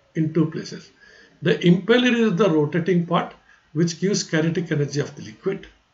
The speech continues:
and the volute, which is the stationary part, that convert the kinetic energy into pressure energy.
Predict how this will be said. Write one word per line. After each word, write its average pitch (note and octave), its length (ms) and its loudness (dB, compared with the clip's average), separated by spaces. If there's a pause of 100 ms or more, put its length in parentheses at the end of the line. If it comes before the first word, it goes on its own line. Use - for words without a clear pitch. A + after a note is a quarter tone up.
(640)
and F3+ 200 2
the F3 80 4
volute, E3+ 440 4 (500)
which D#3 200 -2
is F3 180 0
the E3 300 2
stationary F#3 680 0
part, F#3 300 0 (140)
that E3+ 240 0
convert F3+ 320 2
the F3+ 100 -4
kinetic D#3 460 -4
energy C3+ 300 -4
into D3 180 -8
pressure D3+ 280 0
energy. F#2 380 -12